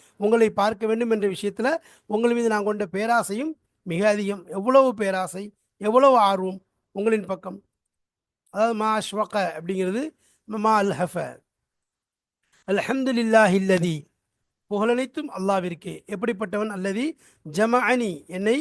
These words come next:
ஒன்று சேர்த்தான், ஒய்யாக்கும், ஜமஅனி ஒய்யாக்கும்னா என்னையும் உங்களையும் ஒன்று சேர்த்தானே, ஃபி மக்காமின் வாஹிதின், ஒரே இடத்திலேயே ஒன்று சேர்த்தானே, அப்படிப்பட்ட அல்லாவிற்கே புகழனைத்தும்.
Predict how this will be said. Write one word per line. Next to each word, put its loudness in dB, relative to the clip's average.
ஒன்று -4
சேர்த்தான், -4
ஒய்யாக்கும், 2
ஜமஅனி -2
ஒய்யாக்கும்னா 0
என்னையும் -2
உங்களையும் -2
ஒன்று 0
சேர்த்தானே, -4
ஃபி -6
மக்காமின் 2
வாஹிதின், -4
ஒரே 6
இடத்திலேயே -2
ஒன்று -6
சேர்த்தானே, -6
அப்படிப்பட்ட -4
அல்லாவிற்கே -2
புகழனைத்தும். -4